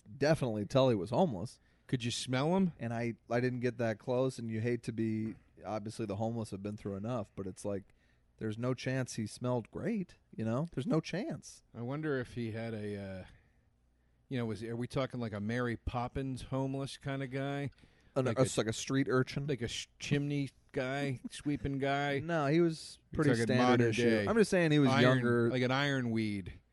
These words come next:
Speaker 1: Yeah, exactly. No, he was young. He wasn't like a, you know, he w-, wasn't, like, recently
Speaker 2: Like a
Speaker 1: homeless.
Speaker 2: Miley Cyrus homeless guy.
Speaker 1: <laughs> No, no. No, I think she has some money, actually.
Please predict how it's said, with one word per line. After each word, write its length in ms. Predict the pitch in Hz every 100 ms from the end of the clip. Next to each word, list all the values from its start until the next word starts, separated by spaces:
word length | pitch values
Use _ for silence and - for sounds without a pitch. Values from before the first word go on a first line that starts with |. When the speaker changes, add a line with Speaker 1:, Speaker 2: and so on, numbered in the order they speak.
| _
Speaker 1:
Yeah, 280 | - 127 113
exactly. 560 | 98 156 104 98 85 78 - -
No, 140 | 220 226
he 120 | 262
was 200 | 269 165
young. 440 | 156 170 170 170 160
He 80 | 170
wasn't 260 | 165 160
like 180 | 135 131
a, 320 | 127 113 - - _ _ _ _ _ -
you 100 | 143
know, 100 | 120
he 80 | 120
w-, 160 | 143 -
wasn't, 280 | 160 147 131
like, 100 | 123
recently 520 | 113 143 - 113 95
Speaker 2:
Like 220 | - 98 123
a 40 |
Speaker 1:
homeless. 60 | 127
Speaker 2:
Miley 380 | 135 143 135
Cyrus 760 | 120 - 139 143 123 107 - -
homeless 400 | 123 113 104 101
guy. 320 | - 95 85 -
Speaker 1:
<laughs> 40 |
No, 140 | 156 - - 131 -
no. 340 | 147 113 98 _ _ _ _ -
No, 180 | 107 92
I 60 | 104
think 200 | - 123
she 140 | - 131
has 180 | 98
some 140 | - 98
money, 200 | 101 92 90
actually. 280 | - -